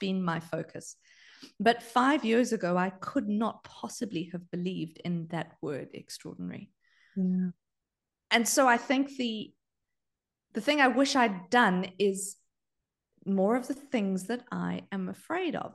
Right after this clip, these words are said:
Speaker 1: And I think that's a lesson for anyone.
Speaker 2: Mm-hmm.
Speaker 1: Courage, like a muscle, is strengthened by
Speaker 2: Mm-hmm.
Speaker 1: use.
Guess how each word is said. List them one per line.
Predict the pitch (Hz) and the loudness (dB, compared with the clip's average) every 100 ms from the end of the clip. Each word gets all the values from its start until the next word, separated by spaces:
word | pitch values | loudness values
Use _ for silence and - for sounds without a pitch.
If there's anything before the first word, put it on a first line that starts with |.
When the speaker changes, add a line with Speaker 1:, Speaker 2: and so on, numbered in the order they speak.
| - | -6
Speaker 1:
And | 214 | -2
I | 233 | -2
think | 320 320 | -4 -4
that's | 254 262 | -4 -2
a | |
lesson | 240 240 233 | -4 -4 -6
for | 226 220 | -2 0
anyone. | 233 339 320 160 - - - | 0 0 -2 -2 -6 -10 -2
Speaker 2:
Mm-hmm. | 185 - 196 190 _ _ _ _ | -2 0 -2 -2 _ _ _ _
Speaker 1:
Courage, | - 269 285 277 - | 0 4 4 2 0
like | 214 202 | 0 2
a | 254 | 2
muscle, | 208 175 - 165 - | 2 0 -2 -8 -8
is | 220 - | -10 -10
strengthened | - 175 175 - 156 160 - | -6 -6 -6 -10 -12 -12 -10
by | 156 | -6
Speaker 2:
Mm-hmm. | 190 | -6
Speaker 1:
use. | 156 196 185 | -6 -8 -10